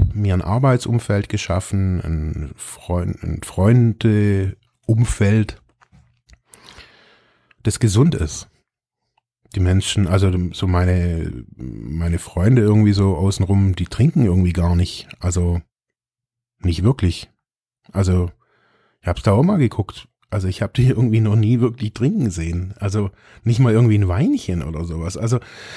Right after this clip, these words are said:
von dem her ist das alles irgendwie ganz cool. Ich, äh, meide verschiedene Situationen, in denen schon seit Jahren, in denen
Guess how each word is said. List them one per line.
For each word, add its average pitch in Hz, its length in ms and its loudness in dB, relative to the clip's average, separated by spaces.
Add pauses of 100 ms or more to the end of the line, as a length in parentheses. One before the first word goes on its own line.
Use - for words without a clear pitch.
(100)
von 131 160 0
dem 139 180 2
her 147 180 4
ist 135 100 -2
das 117 140 -6
alles 131 240 -2
irgendwie 135 540 2
ganz 135 340 -4
cool. 123 260 -2 (1600)
Ich, - 720 -6
äh, 90 400 -4 (560)
meide 107 540 2
verschiedene 101 480 -2
Situationen, 117 800 2
in 98 140 2
denen 92 800 0
schon 92 280 -2
seit 92 220 -2
Jahren, 101 460 0 (760)
in 95 200 -2
denen 92 640 2